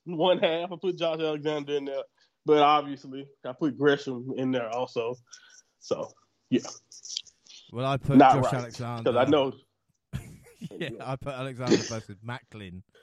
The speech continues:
Speaker 2: but it was Josh Alexander
Speaker 1: Okay.
Speaker 2: versus Alex Shelley.
Speaker 1: Shelley, right? Yeah.
Speaker 2: So rather than dishing out half points, we'll just say no.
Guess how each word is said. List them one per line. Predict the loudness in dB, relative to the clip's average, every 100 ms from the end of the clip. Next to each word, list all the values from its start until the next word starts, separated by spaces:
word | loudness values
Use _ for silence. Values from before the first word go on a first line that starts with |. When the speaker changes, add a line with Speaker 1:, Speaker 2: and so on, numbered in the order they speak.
| _ -20 _ -20
Speaker 2:
but | -18
it | -14
was | -16
Josh | -12 -12 -10
Alexander | -12 -10 -6 2
Speaker 1:
Okay. | 4 4 0
Speaker 2:
versus | -2 -8 -6
Alex | -10 -10 -16
Shelley. | -10 -8 -8
Speaker 1:
Shelley, | 2 4 4 0
right? | -8 -10 -10 _ -12
Yeah. | -6 -6 -8 -12
Speaker 2:
So | -12 -8 -8 -8 -8
rather | -4 -4 -6
than | -6
dishing | -8 -6
out | -8
half | -6 -8
points, | -6 -8 -8 -14
we'll | -20
just | -20 -20
say | -18 -18 -18 _ _ _
no. | -20